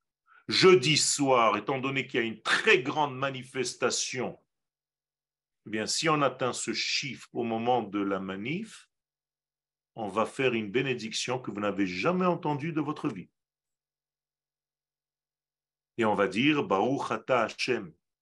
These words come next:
Eloheinu Melech Haolam, Chacham Harazim.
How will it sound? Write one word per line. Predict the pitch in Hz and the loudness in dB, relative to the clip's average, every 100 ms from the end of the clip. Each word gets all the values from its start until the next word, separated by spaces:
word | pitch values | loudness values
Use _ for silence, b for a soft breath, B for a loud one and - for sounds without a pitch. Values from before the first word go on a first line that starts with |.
| _ - | _ -8
Eloheinu | 107 101 101 117 123 107 90 | -4 -2 0 0 -2 -6 -8
Melech | 87 113 120 110 101 - | -4 0 0 0 -4 -4
Haolam, | 92 92 95 107 123 123 131 _ _ _ _ _ | -4 -4 0 0 0 -6 -16 _ _ _ _ _
Chacham | - 120 92 - 110 110 107 107 - _ _ | -8 -8 -10 -4 0 0 -2 -12 -20 _ _
Harazim. | 98 87 85 87 82 80 78 | -2 -2 -4 -8 -8 -12 -12